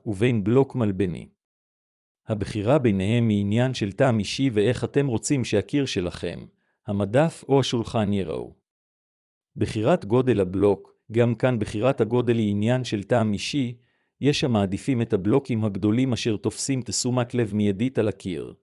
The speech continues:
ויש קטנים המתאימים יותר לפינות קטנות או למדף קטן. העלאת הקובץ, לאחר שבחרתם את הבלוק אתם מעלים את הקובץ ומתאימים אותו לגודל הבלוק.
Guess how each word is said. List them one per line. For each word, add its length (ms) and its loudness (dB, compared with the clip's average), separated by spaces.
ויש 300 -2
קטנים 440 -2
המתאימים 480 -2
יותר 300 0
לפינות 480 -2
קטנות 600 -4
או 80 2
למדף 520 2
קטן. 360 -6
העלאת 440 0
הקובץ, 760 0
לאחר 340 2
שבחרתם 680 0
את 120 0
הבלוק 380 2
אתם 240 -2
מעלים 380 2
את 100 -4
הקובץ 580 0
ומתאימים 520 -2
אותו 280 2
לגודל 480 2
הבלוק. 600 -8